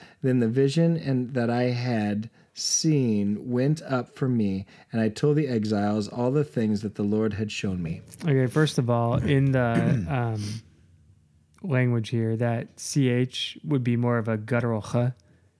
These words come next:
Speaker 2: So a Chaldea, possibly Chaldea, if you want to anglicize it, Chaldea, never.
Speaker 1: Okay,
Speaker 2: So
Speaker 1: whoops.
Speaker 2: that's not argument like gif and jif.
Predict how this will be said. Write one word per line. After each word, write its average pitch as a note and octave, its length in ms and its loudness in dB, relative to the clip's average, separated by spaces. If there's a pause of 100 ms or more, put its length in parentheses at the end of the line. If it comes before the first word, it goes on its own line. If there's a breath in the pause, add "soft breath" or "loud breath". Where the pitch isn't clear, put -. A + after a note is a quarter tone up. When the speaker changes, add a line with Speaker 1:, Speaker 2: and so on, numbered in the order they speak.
(240)
Speaker 2:
So C3 200 -2
a A2+ 60 -2
Chaldea, E3+ 640 2 (220)
possibly C3+ 560 0 (180)
Chaldea, D3 640 2 (240)
if A2 120 -8
you A#2+ 100 0
want C3 180 -2
to C3 60 -4
anglicize B2+ 500 0
it, C#3 220 -4
Chaldea, C#3 560 0 (140)
never. A2 480 -2 (140)
Speaker 1:
Okay, G#2+ 440 0
Speaker 2:
So G2+ 120 -2
Speaker 1:
whoops. B2 200 0 (120)
Speaker 2:
that's F3+ 200 4
not A3 160 4
argument C3+ 880 0 (200)
like C3 200 0
gif B2+ 180 2
and A2+ 100 2
jif. A2 240 0